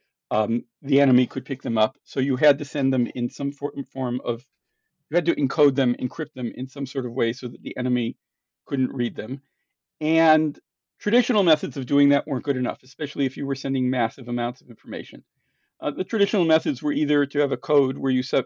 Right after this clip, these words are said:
substitute, you know, a line of characters, five numbers or five letters for each word.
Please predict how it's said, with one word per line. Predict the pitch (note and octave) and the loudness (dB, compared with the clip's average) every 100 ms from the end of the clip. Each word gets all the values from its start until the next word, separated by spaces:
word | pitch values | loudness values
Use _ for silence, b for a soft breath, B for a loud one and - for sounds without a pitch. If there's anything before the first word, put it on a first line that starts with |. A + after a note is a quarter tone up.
| - | -4
substitute, | _ - D#3 C#3 - C3+ - C#3 C3 _ _ _ _ | _ -8 -8 -8 -16 -14 -2 -2 -2 _ _ _ _
you | C3 | -10
know, | B2+ B2 | -8 -8
a | - | -6
line | B2+ B2 B2+ | 0 2 2
of | B2 | -4
characters, | - C#3 B2+ B2+ B2 A2+ | -4 -2 -2 -4 -8 -6
five | B2+ B2 B2+ | 0 0 2
numbers | B2 A#2+ A#2+ A#2 | -2 -2 -4 -6
or | |
five | A2+ C3+ C3 | -6 -4 -2
letters | C3 A#2+ B2 G#2+ - _ _ _ _ _ | 0 0 -2 -6 -14 _ _ _ _ _
for | _ C3+ | _ -4
each | C#3 E3 C3+ | -2 -2 -6
word. | C#3 C3 C3 A#2 | 0 4 4 0